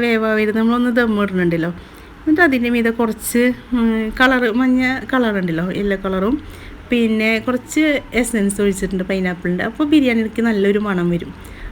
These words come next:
അതും കുറച്ച് തൈരിൽ കൂടിയിട്ട് മിക്സ് ചെയ്തിട്ടാണ് ആ മഞ്ഞ അത് ഒഴിച്ച് കൊടുത്തേക്കുന്നത്. പിന്നെ അതിൻ്റെ മീതെ ദമ്മിട്ടു, എന്നിട്ട് അടുപ്പത്ത് കൊണ്ടുപോയി വെച്ചിട്ടുണ്ടായിരുന്നു. അപ്പോൾ അത് അവിടെ കിടന്നാവട്ടെ. അപ്പോഴും നമുക്ക് ചമ്മന്തി അരച്ചെടുക്കാം. മല്ലിയില കൊണ്ടുള്ള ചമ്മന്തി ഉണ്ടല്ലോ ബിരിയാണിക്ക്, അത് എന്തായാലും വേണമല്ലോ.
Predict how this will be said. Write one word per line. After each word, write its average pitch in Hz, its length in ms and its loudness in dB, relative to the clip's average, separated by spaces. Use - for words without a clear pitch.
അതും 226 240 0
കുറച്ച് 240 240 -6
തൈരിൽ 226 380 2
കൂടിയിട്ട് 226 280 0
മിക്സ് 226 180 -2
ചെയ്തിട്ടാണ് 214 520 0
ആ - 20 0
മഞ്ഞ 240 200 2
അത് 214 120 -2
ഒഴിച്ച് 202 320 0
കൊടുത്തേക്കുന്നത്. 170 580 -4
പിന്നെ 262 180 4
അതിൻ്റെ 294 220 4
മീതെ 269 220 2
ദമ്മിട്ടു, 220 480 2
എന്നിട്ട് 254 260 0
അടുപ്പത്ത് 233 420 -2
കൊണ്ടുപോയി 180 280 0
വെച്ചിട്ടുണ്ടായിരുന്നു. 170 600 -4
അപ്പോൾ 196 160 -4
അത് 185 120 0
അവിടെ 190 240 -2
കിടന്നാവട്ടെ. 185 500 -2
അപ്പോഴും 190 240 -4
നമുക്ക് 226 240 2
ചമ്മന്തി 175 380 0
അരച്ചെടുക്കാം. 165 500 -6
മല്ലിയില 240 400 0
കൊണ്ടുള്ള 226 320 0
ചമ്മന്തി 185 320 -2
ഉണ്ടല്ലോ 170 260 -4
ബിരിയാണിക്ക്, 190 460 -2
അത് 220 140 2
എന്തായാലും 208 420 -2
വേണമല്ലോ. 202 560 2